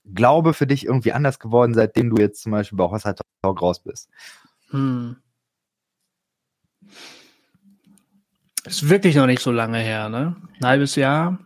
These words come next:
Speaker 2: Ist keine lange Zeit. Ich meine, witzig ist ja, ähm, witzig ist ja, als ich,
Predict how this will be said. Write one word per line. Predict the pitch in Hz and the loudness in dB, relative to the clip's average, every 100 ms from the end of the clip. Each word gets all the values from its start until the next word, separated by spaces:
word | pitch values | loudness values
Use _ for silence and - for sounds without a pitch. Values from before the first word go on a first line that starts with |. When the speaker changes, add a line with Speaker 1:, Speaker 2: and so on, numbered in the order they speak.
| _ _ _ _ _ _ _ _ _ _ _ - - | _ _ _ _ _ _ _ _ _ _ _ -20 -12
Speaker 2:
Ist | - | -4
keine | 143 139 | 0 2
lange | 143 143 143 | 4 4 2
Zeit. | - 139 151 165 - - - - - _ _ _ _ - - - | 0 0 2 0 -6 -20 -20 -20 -20 _ _ _ _ -18 -16 -6
Ich | 208 | -2
meine, | 196 190 160 180 | 0 0 2 0
witzig | 254 254 202 | 2 2 4
ist | 214 202 | 2 4
ja, | 202 196 185 185 _ _ _ _ - | 2 4 4 2 _ _ _ _ 2
ähm, | 170 165 160 160 160 156 156 _ _ _ _ _ _ _ 202 _ _ _ _ _ _ _ - | 4 4 2 0 0 0 -4 _ _ _ _ _ _ _ -20 _ _ _ _ _ _ _ -4
witzig | 139 185 214 | -2 0 -2
ist | 208 - | 0 2
ja, | 170 | 0
als | - 165 180 | 0 0 0
ich, | 156 | -2